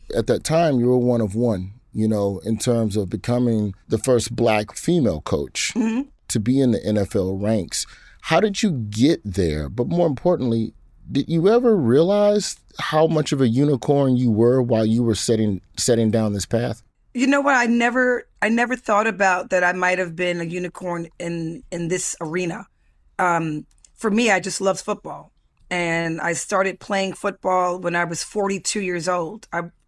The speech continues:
Speaker 2: professionally at least. You know, I played with the boys in the street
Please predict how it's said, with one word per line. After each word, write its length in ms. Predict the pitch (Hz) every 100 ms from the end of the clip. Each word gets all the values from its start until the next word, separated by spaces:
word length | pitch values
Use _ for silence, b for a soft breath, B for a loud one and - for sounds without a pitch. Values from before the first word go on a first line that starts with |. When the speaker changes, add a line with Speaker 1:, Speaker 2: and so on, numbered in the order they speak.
| _ _
Speaker 2:
professionally 680 | 220 - 202 - 170 151 160
at 80 | -
least. 420 | - - - - _ - _ _ _
You 80 | 170
know, 160 | 170 147
I 80 | 196
played 320 | - 247 208
with 140 | 196
the 80 | -
boys 260 | 175 202 190
in 60 |
the 60 | 185
street 480 | - 302 302 262